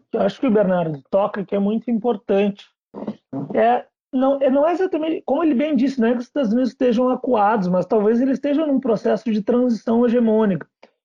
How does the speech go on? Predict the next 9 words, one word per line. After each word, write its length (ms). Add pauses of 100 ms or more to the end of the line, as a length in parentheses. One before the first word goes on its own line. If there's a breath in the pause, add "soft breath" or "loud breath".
(120)
Os 120
Estados 260
Unidos 240
ainda 220
estão 160
numa 200
condição 400
muito 280
privilegiada 880